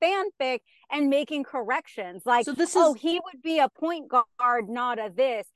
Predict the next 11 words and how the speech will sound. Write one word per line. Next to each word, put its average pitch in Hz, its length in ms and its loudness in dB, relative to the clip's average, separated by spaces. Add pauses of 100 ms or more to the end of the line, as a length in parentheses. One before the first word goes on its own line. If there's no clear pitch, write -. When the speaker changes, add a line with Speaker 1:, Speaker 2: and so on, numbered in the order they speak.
(200)
Speaker 1:
This 302 300 2
is 262 200 0
traveling. 254 800 -2 (220)
The 269 100 4
score 285 420 6
would 269 220 0
be 240 220 -2
this. 240 420 4
This 254 220 -2
is 269 120 -6
how," 262 140 -6